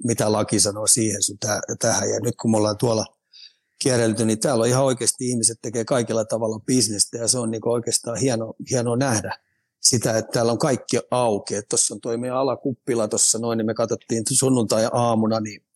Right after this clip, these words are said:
niin, niin kymmenen aikaa ihmiset on ulkoiluttamassa koiria. Ja se, sitten ne tulee siihen joko aamupalalle, ottaa siinä, joku ottaa viiniä, joku ottaa vähän olutta. Ja tota noin, niin siinä on tommonen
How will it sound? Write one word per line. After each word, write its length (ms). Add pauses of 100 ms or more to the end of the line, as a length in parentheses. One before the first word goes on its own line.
(120)
niin, 160
niin 160
kymmenen 420
aikaa 340
ihmiset 420
on 100
ulkoiluttamassa 840
koiria. 540 (460)
Ja 60
se, 200
sitten 460 (100)
ne 100
tulee 300
siihen 360 (160)
joko 280
aamupalalle, 720
ottaa 300
siinä, 360 (220)
joku 180
ottaa 340
viiniä, 380
joku 260
ottaa 320
vähän 220
olutta. 440 (560)
Ja 100
tota 240
noin, 120
niin 80
siinä 220
on 80
tommonen 420